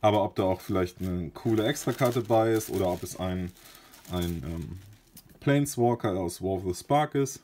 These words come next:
Happy Yagel Day Foil Edition. So, dann schauen wir mal rein. Wir gucken uns erstmal die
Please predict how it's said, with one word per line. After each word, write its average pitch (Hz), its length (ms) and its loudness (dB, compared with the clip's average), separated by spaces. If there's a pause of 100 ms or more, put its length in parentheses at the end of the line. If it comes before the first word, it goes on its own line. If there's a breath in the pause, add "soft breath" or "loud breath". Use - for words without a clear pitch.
Happy 98 260 -4
Yagel 101 300 0
Day 92 300 -2
Foil 90 400 -2
Edition. - 400 -10 (1200 loud breath)
So, 120 340 -2
dann 98 380 -2
schauen - 240 -4
wir 90 80 0
mal 87 220 -2
rein. 165 260 2 (640 loud breath)
Wir 127 80 -2
gucken 139 180 2
uns 117 100 0
erstmal 117 320 2
die 98 300 -2